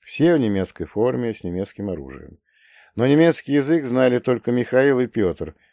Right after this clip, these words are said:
учившиеся вместе с Михаилом. Причём якобы старшим был Михаил, поскольку на нём погоны фельдфебеля. Документами снабдили настоящими, только фото разведчиков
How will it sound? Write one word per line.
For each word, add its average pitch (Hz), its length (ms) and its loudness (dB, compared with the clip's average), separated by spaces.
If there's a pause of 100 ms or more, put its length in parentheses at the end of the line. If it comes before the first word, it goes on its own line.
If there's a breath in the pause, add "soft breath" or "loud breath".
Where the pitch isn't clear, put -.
(140)
учившиеся 92 680 -6
вместе 85 340 -8
с - 100 -16
Михаилом. 80 600 -10 (520 soft breath)
Причём 135 400 2
якобы 123 540 2
старшим 135 640 0
был 117 160 0
Михаил, 113 640 0 (240 soft breath)
поскольку 113 480 -2
на 113 160 0
нём 131 220 0
погоны 104 560 0
фельдфебеля. 95 840 -10 (880)
Документами 143 680 0
снабдили 120 520 -2
настоящими, 107 880 0
только 123 340 -2
фото 104 400 -2
разведчиков 87 800 -6